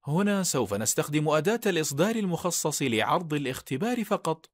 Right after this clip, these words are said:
للطلاب الذين من حقهم دخول الاختبار. ننقر على السهم الصغير بجانب الاختبار النهائي، ثم نختار إصدار مخصص من القائمة المنسدلة. تحت جزء العضوية،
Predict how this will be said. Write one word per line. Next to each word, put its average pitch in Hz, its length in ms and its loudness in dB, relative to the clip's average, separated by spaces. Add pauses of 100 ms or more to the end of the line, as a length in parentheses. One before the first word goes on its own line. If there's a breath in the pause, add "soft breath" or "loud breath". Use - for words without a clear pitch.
للطلاب 196 640 2
الذين 143 420 2
من 127 120 -4
حقهم 127 560 -2
دخول 143 380 -2
الاختبار. 92 760 -8 (720)
ننقر 190 520 2
على 131 220 2
السهم 139 380 -2
الصغير 135 560 0
بجانب 143 540 -2
الاختبار 135 640 -2
النهائي، 143 600 -4 (320)
ثم 101 260 -2
نختار 175 680 0
إصدار 131 440 2
مخصص 170 600 -2
من 135 120 -2
القائمة 139 680 0
المنسدلة. 127 680 -4 (460)
تحت - 320 -4
جزء 131 460 -2
العضوية، 104 760 -4